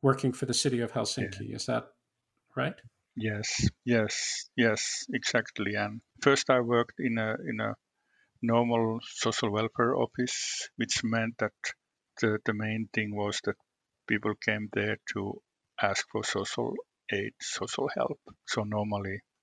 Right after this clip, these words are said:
Speaker 2: normally it was people who had very low incomes or didn't have any incomes at all.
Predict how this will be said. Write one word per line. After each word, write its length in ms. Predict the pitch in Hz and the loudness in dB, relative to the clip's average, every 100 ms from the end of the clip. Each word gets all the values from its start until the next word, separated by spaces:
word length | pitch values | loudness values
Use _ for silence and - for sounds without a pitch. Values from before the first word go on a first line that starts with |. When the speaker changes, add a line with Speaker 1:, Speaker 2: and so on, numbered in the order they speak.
| _ _ _ _ - | _ _ _ _ 0
Speaker 2:
normally 400 | 117 110 107 101 | 2 2 -2 -4
it 80 | - | 0
was 280 | 110 104 - - | 2 2 2 0
people 480 | 110 - 107 104 - _ - - | -2 2 0 0 -4 _ -20 -2
who 120 | 113 107 | 0 4
had 160 | 110 101 | 2 2
very 200 | 104 104 | -2 0
low 220 | 104 104 | 2 0
incomes 680 | 107 104 - 110 - - - | -2 -4 0 2 0 -4 -2
or 280 | - - 135 - | -4 -4 -10 -4
didn't 260 | 104 101 107 123 | -4 -4 -6 -6
have 120 | 117 | -4
any 180 | 120 117 | -4 -4
incomes 440 | 120 - - 139 - | -4 -2 -2 -2 -4
at 80 | 123 - | -4 -2
all. 320 | 110 110 147 | 0 0 -2